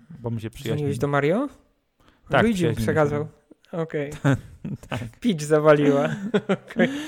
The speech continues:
Speaker 1: Moje, mojej siostry córeczka w ogóle, y, ma na imię Maria, Marysia i wymyśliłem, że będę do niej mówić Super Mario, jak coś zrobi dobrze.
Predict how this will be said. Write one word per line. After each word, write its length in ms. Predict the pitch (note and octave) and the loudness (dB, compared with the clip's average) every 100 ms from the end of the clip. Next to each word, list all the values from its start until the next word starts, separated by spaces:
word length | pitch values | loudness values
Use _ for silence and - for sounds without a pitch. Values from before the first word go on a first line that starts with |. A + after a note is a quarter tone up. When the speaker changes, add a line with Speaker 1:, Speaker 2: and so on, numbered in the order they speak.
| E4 D4 G3+ | -8 -4 2
Speaker 1:
Moje, 200 | E3 F3 | 2 4
mojej 300 | D#3 D#3+ D#3+ | 2 2 2
siostry 380 | F3 D#3 D#3+ | 0 0 -4
córeczka 480 | D#3 D#3+ D#3+ - D3 | -4 0 0 2 0
w 60 | B2+ | 2
ogóle, 460 | C3 B2+ A#2+ B2 | 2 2 2 2
y, 420 | A#2 B2 A#2+ A#2 A2+ | 0 0 0 0 -2
ma 140 | B2 | 0
na 120 | B2 | 0
imię 500 | B2 B2+ A#2+ A#2 A#2 A2+ | -2 -2 0 -2 -2 -6
Maria, 520 | G#2+ A#2+ A#2+ B2 A#2 | -6 0 0 2 2
Marysia 540 | A#2 A#2+ A2 A2+ A2+ | 2 -2 -4 -2 -2
i 360 | G#2+ A2+ A2+ G#2+ | -2 -6 -6 -8
wymyśliłem, 440 | G#2+ A2 - A#2 A2 | -6 -8 -6 -6 -4
że 60 | |
będę 200 | A2+ A2+ | -4 -6
do 80 | G#2+ | -4
niej 160 | A2 A2 | -4 -4
mówić 260 | G#2+ A2 | -4 -8
Super 300 | - A2+ A2+ | -10 -6 -4
Mario, 260 | A2+ G#2+ G2+ | -2 -2 -4
jak 120 | G2 | -6
coś 140 | - G#2 | -8 -6
zrobi 260 | G#2+ G#2 | -6 -6
dobrze. 400 | G#2 G#2 G#2+ G#2+ | -4 -4 -4 -10